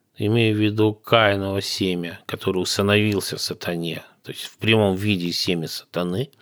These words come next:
а теперь начинает рассказывать о семе жены, всю историю сначала. И вот таким путём, когда он вдруг говорит в следующей главе, мы переходим, и он вдруг говорит – снова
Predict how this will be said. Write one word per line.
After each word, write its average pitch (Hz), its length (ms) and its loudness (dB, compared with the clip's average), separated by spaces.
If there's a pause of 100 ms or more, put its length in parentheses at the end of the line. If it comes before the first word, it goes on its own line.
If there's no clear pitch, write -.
(540)
а 90 120 0
теперь 151 340 2
начинает 156 460 2
рассказывать 131 640 2
о 101 60 2
семе 104 360 -2
жены, 123 640 2 (640)
всю - 260 -2
историю 151 460 2
сначала. 101 760 0 (1120)
И 107 120 -6
вот 107 180 2
таким 123 340 4
путём, 170 420 6
когда 110 300 0
он 98 80 -2
вдруг 104 260 0
говорит 107 580 4
в 104 80 -12
следующей 104 520 0
главе, 107 640 0 (380)
мы 95 260 -4
переходим, 101 720 0
и 98 60 -2
он 123 200 2
вдруг 117 260 -2
говорит – 113 560 2 (540)
снова 123 640 4